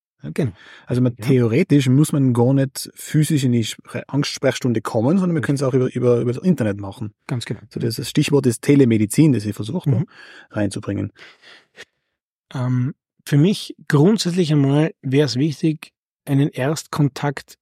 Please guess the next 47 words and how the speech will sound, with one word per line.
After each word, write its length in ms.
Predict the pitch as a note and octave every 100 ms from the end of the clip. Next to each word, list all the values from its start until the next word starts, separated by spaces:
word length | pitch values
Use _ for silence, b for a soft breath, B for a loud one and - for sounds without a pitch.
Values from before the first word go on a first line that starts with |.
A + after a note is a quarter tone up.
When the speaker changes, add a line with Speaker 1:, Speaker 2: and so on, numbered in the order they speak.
| -
Speaker 2:
in 360 | E3 E3 E3 - _ _
vivo, 500 | C#3 B2+ D#3+ D#3+ D#3+
<laughs> 0 |
also 260 | F3 - D3+
in 140 | D3
der 100 | D3+
Realität 480 | C3 C3+ C3 - C#3 -
trotzdem 400 | B2+ D3 - D#3
so. 60 | - B B B -
Ich 160 | B2+
muss 200 | C3 D#3+
mal 140 | E3+ D3+
zuerst 440 | D3+ C3 D#3 -
davon 200 | C3 C#3+
ausgehen 360 | A2+ C3 - C#3
können, 260 | D3+ D3
hast 160 | C#3+ -
du 60 |
jetzt 100 | C#3
eine 160 | C#3+ C3
primäre 560 | - - F3+ E3+ E3+ D3+
Angststörung, 540 | D#3 - - D#3+ F3+
also 160 | D3 C#3
ist 140 | C3
es 140 | C3
wirklich 260 | B2+ C#3 -
jetzt 160 | C3+ B2+
rein 180 | A#2+ A#2
psychisch 400 | - F#3+ G3+ D3+
bedingt 220 | D#3+ D#3 B B
oder 200 | - C#3
spielt 280 | C#3+ - B2+
da 80 | C3+
was 100 | B2+
Organisches 580 | B2 A2+ A#2+ B2+ A#2 -
mit? 200 | A2+ -
Das 160 | B2+
reicht 360 | A#2 A#2 D#3 -
aber 180 | D3 C#3
auch, 180 | C#3 B2
wenn 120 | C3
der 120 | A2+
Hausarzt 420 | A2+ C3+ C3 -
ein 100 | B2+
paar 120 | B2
Untersuchungen 640 | A#2+ A#2+ A2+ - - C#3+ C#3
macht, 300 | C3 E3 -